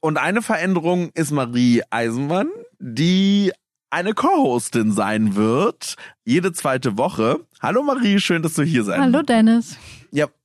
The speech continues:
Speaker 1: was verändert sich und warum ist Marie hier? Ja, ich hab festgestellt in der Reflexion auf die letzten drei, vier Monate, die es Mauerecho jetzt gibt, dass dieses Sprechen über die Teilung aus Ost- und Westperspektive,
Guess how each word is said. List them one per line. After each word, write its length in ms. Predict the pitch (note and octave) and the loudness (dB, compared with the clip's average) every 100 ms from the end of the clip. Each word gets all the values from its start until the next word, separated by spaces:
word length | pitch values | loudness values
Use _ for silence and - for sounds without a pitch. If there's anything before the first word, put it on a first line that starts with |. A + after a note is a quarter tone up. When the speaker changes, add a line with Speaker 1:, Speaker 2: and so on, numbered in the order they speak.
| _ - - - | _ -20 -20 -12
Speaker 1:
was 320 | B2 F#3+ - | -4 -2 -2
verändert 480 | - F#3 E3+ F3 F3 | -4 0 2 2 2
sich 200 | E3 E3+ | 0 2
und 160 | C#3 | 0
warum 320 | C3 A#2+ C#3+ C3+ | -2 0 -2 0
ist 140 | B2+ | 0
Marie 360 | B2+ A#2 A#2 A2 | 2 2 2 0
hier? 400 | A2+ G2+ E2 - _ | 0 0 -2 -10 _
Ja, 300 | G#2+ C#3 E3 | -2 -2 -2
ich 160 | E3+ - | -4 -2
hab 160 | - _ | -4 _
festgestellt 800 | - G#3+ - F#3 - D#3+ E3+ C#3 | -4 -4 -2 -4 0 0 0 -2
in 80 | |
der 140 | D3 C3+ | -2 -2
Reflexion 560 | - B2+ - E3 F3 | -4 -6 0 0 2
auf 140 | C3 - | -2 -2
die 100 | A#2+ | -2
letzten 520 | B2 - - C3+ B2+ | -2 -4 -4 2 2
drei, 220 | A2+ A#2+ | 2 -2
vier 160 | C3 C3+ | 0 0
Monate, 460 | A#2+ C#3 C3+ C3+ | 2 0 -2 -2
die 80 | A2+ | -2
es 100 | G#2+ | 0
Mauerecho 520 | A2+ G#2 A2+ F#2+ - | 2 2 0 -2 -2
jetzt 260 | G2+ F#2+ - | -2 -2 -4
gibt, 180 | F3 - _ - - - _ _ | -4 -4 _ -16 -14 -16 _ _
dass 440 | C3 C3+ - - _ _ _ _ - | -4 -2 -6 -12 _ _ _ _ 0
dieses 520 | B2 A2 A#2 G#2 - | 0 2 0 0 -6
Sprechen 540 | - C#3 D#3 F#3 F3 | -6 -4 -2 0 0
über 380 | D#3+ C#3 C3 B2+ | 0 0 2 0
die 200 | G#2+ A2 | 0 -2
Teilung 600 | - E3 G3+ G#3 A3 C4+ | -2 -4 0 0 0 -2
aus 320 | - A#2 A2+ | -2 -2 -2
Ost- 300 | - B2+ - | -4 -4 -2
und 160 | A#2 G2+ | -4 -2
Westperspektive, 1040 | E3 - B2 G2+ G2+ F#2 - G#2+ A2 C3 | -4 -4 -8 -8 -6 -8 -6 -4 0 0